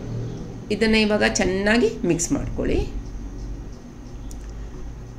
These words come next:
ಯಾವತ್ತೂ sweet ಮಾಡಬೇಕಾದ್ರೆ ಒಂಚೂರು ಉಪ್ಪು ಹಾಕಬೇಕಲ್ವಾ, ಅದರಿಂದ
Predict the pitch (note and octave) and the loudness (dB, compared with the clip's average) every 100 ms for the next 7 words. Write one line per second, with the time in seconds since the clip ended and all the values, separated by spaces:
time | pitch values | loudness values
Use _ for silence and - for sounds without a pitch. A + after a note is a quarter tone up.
0 | - G#3 G#3 A#3+ B3+ D4+ D4+ A3 B3+ C4 | -6 2 6 6 6 2 2 2 4 6
1 | G3+ F#3 F#3 F#3 F#3 G3+ G#3+ F3+ D#3+ F3+ | 4 6 4 4 6 6 6 4 4 2
2 | C#3 D3+ - B2 - A2 B2 C3+ E4+ - | 2 -2 -2 -4 -2 -4 -2 0 0 0
3 | F3+ F3+ G#3 | 0 4 4